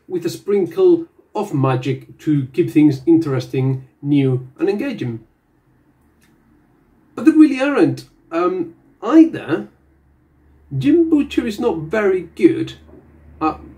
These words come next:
writing a crime thriller, or he actually doesn't want to do that, and maybe Harry isn't actually a detective. He is a wizard. He advertises himself in this parallel,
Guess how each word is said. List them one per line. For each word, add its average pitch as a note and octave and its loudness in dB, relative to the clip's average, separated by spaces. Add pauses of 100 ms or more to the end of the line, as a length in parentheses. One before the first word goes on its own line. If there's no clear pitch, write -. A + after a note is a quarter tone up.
(160)
writing E3 6 (340)
a D#3 -6 (140)
crime E3 4 (280)
thriller, F#3+ -2 (880)
or A#3 2
he D4 4
actually C#4 -2
doesn't A#3+ -6
want A#3 0
to F#3 -8
do E3+ 8
that, C3 0 (200)
and A#3 -8
maybe C4 -6
Harry A#3+ -8
isn't A3+ -4
actually G#3 -4
a F#3+ 2
detective. F3+ -4 (640)
He E3 4
is D4 2
a A#3 0
wizard. G#3 -4
He E4+ 6
advertises A#3 -4
himself E3 -4
in B2+ -4
this C3+ -4
parallel, C3+ -2